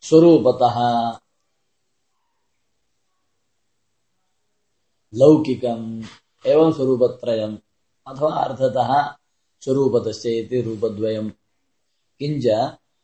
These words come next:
शास्त्रस्य तात्पर्यं तथा नास्ति। शास्त्रं वदति,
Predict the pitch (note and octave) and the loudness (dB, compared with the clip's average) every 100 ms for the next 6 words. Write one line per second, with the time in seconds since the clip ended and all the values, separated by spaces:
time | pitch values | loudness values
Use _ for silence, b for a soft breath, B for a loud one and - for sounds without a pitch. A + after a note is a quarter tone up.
0 | _ _ - G#2+ C3 - E3+ F3 D#3+ C3 | _ _ -18 -10 -6 0 2 2 0 0
1 | B2+ - C3+ B2 G#2+ A2 G2 F2+ - - | -2 -4 -6 -4 -8 -12 -16 -16 -20 -20
2 | _ _ - A2 - C#3 C3 A#2 A2+ B2+ | _ _ -20 -18 -10 -8 -4 -2 -2 -6
3 | A3+ | -14